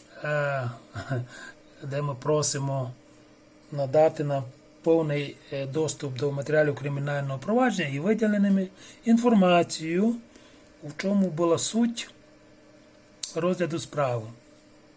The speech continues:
Даних двох справ, виділених кримінальних провадь-, за кримінальними провадженнями ще у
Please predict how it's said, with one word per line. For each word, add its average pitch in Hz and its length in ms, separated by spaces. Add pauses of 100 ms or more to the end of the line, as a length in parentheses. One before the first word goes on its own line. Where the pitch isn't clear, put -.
(280)
Даних 143 380
двох 127 260
справ, 226 480 (160)
виділених 196 760 (420)
кримінальних 180 800 (760)
провадь-, 127 680
за 151 200
кримінальними 151 640
провадженнями 190 800
ще 208 340
у 170 380